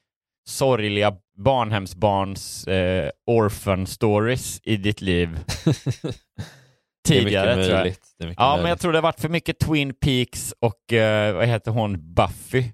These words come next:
Speaker 2: Ja.
Speaker 1: I jämförelse med, eh, ja, men jag, vad de nu heter. Annie kanske, ja, fast hon
Speaker 2: Mm.
Speaker 1: är ganska lycklig, men
Speaker 2: Just
Speaker 1: det känns
Speaker 2: det.
Speaker 1: som att det finns ju otroligt många, eh, såna så här, "Åh, jag är barnhemsbarn,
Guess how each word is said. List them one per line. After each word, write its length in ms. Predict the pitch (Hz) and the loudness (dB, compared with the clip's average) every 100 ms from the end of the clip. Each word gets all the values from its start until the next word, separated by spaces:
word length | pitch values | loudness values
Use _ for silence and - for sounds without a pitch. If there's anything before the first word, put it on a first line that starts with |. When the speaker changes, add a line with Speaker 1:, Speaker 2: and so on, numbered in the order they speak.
| _ _ - | _ _ -2
Speaker 2:
Ja. 380 | 101 101 113 - _ _ - | 0 0 -2 -8 _ _ -2
Speaker 1:
I 60 | 123 | 2
jämförelse 680 | 120 110 - 98 92 107 | 2 0 -2 -4 -2 -2
med, 520 | 101 98 92 92 92 | 0 0 2 0 0
eh, 260 | 95 92 92 - _ _ | 0 0 0 -6 _ _
ja, 100 | 117 | -2
men 120 | 120 120 | 0 0
jag, 60 | |
vad 280 | 113 107 113 | -2 -2 0
de 120 | 107 | 0
nu 80 | 104 | 0
heter. 580 | 107 92 92 92 87 82 - _ - | 0 0 -2 -4 -2 -4 -12 _ 0
Annie 440 | 123 113 127 151 | 0 0 -2 -4
kanske, 440 | 123 - 120 120 110 | -4 -2 -2 0 0
ja, 80 | |
fast 180 | 110 135 | 0 0
hon 80 | 123 | 2
Speaker 2:
Mm. 100 | 117 | 0
Speaker 1:
är 40 | |
ganska 240 | 92 120 104 | -2 -4 -4
lycklig, 480 | 113 - - 107 117 | -4 -6 -6 -6 -6
men 240 | - 107 101 _ _ _ _ | -4 -4 -6 _ _ _ _
Speaker 2:
Just 180 | 113 110 | -2 2
Speaker 1:
det 40 | |
känns 140 | 139 160 | 2 0
Speaker 2:
det. 20 | |
Speaker 1:
som 60 | 143 | 0
att 80 | 151 | 0
det 80 | 156 | 0
finns 240 | 151 127 | -4 -6
ju 60 | 123 | -8
otroligt 540 | - - 165 180 156 | -6 -2 0 -2 -4
många, 540 | - 143 117 104 104 - _ _ _ _ _ - | -2 0 0 0 0 -2 _ _ _ _ _ -14
eh, 180 | - 62 | -10 -8
såna 460 | 82 120 101 95 92 | -2 0 2 2 0
så 120 | 107 | 0
här, 100 | 92 | 0
"Åh, 360 | - 175 170 139 | 0 0 2 2
jag 100 | 131 | 0
är 60 | 131 | 0
barnhemsbarn, 760 | 139 127 117 104 - 127 92 | 0 -2 -4 -4 0 0 -2